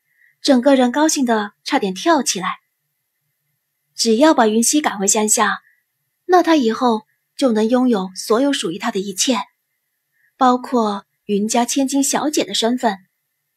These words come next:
反正现在云家也没有在整个上流社会里公布她的身份，只是在拍卖会上露了个面而已。到时候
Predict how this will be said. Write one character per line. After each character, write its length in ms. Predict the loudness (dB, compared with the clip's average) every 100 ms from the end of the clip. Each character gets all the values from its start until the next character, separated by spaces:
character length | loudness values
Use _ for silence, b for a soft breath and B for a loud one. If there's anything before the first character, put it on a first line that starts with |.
| _ _ _ _ _ _ _
反 240 | -2 0
正 420 | 4 4 4 -2 -12 _
现 220 | 0 2
在 80 | 4
云 180 | 4 2
家 140 | 2
也 100 | 2
没 140 | 2 2
有 100 | 0
在 120 | -2
整 160 | -4
个 100 | -4
上 220 | -2 0 0
流 120 | -2
社 240 | -2 -2
会 120 | -2
里 220 | -2 -4 -8 _
公 200 | -2 0
布 100 | 0
她 140 | -2
的 60 | -6
身 220 | -4 -4
份， 260 | -2 -2 -4 _ _ _ _ _ _ _
只 160 | 2
是 160 | 2 2
在 120 | 2
拍 180 | 2 0
卖 180 | 0 0
会 160 | 0
上 340 | 0 0 -2 -4 _ _
露 160 | -2 0
了 100 | 0
个 100 | -2
面 240 | 0 0
而 140 | 0 -2
已。 340 | -4 -8 -10 _ _ _ _ _ _ _ _ _ _ _ _
到 160 | 0 2
时 180 | 0
候 340 | -2 -2 -2